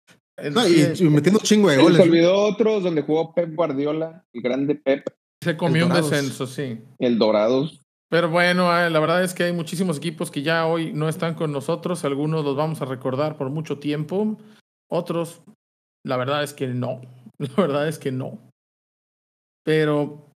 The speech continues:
Speaker 1: pues, bueno, tenemos que terminar el programa aquí. Es todo el tiempo que tenemos para este episodio, el decimosexto de la segunda temporada.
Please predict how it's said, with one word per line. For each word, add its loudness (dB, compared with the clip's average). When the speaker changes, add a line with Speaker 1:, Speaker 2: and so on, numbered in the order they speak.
Speaker 1:
pues, -6
bueno, 0
tenemos -2
que -10
terminar -2
el -10
programa 0
aquí. -4
Es 0
todo 0
el -2
tiempo -2
que -4
tenemos -2
para -2
este -8
episodio, -2
el -2
decimosexto -6
de -2
la -4
segunda -4
temporada. -4